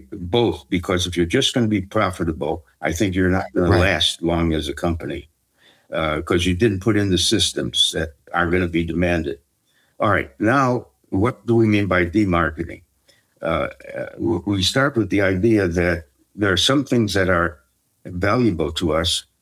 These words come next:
Speaker 1: and we're abusing and losing them.
Speaker 2: Right.
Speaker 1: Uh, water is a good example. There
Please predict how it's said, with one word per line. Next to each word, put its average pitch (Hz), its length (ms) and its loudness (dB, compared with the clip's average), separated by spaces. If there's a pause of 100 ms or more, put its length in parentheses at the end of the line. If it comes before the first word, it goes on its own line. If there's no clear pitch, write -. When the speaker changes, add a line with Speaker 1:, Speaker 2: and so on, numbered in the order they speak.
Speaker 1:
and 95 200 2
we're 87 140 2
abusing 95 720 2
and 90 240 2
losing 92 420 2
them. 69 400 -6
Speaker 2:
Right. 87 360 2
Speaker 1:
Uh, 82 200 -2
water 120 520 4
is 92 380 0
a 95 80 0
good 101 220 2
example. 87 600 -2 (440)
There 95 340 0